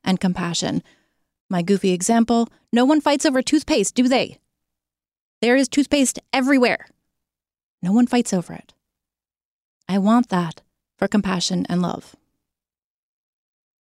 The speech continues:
Now, I realize I didn't actually answer this listener's question yet. I went on a rant instead,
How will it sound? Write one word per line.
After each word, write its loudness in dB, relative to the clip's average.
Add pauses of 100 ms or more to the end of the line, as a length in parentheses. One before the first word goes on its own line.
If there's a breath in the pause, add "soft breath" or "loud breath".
(160)
Now, -8 (1700)
I 0
realize 2
I 2
didn't 0
actually -4
answer -2
this -6
listener's -4
question -2
yet. -2
I -4
went -6
on -6
a -10
rant -2
instead, 0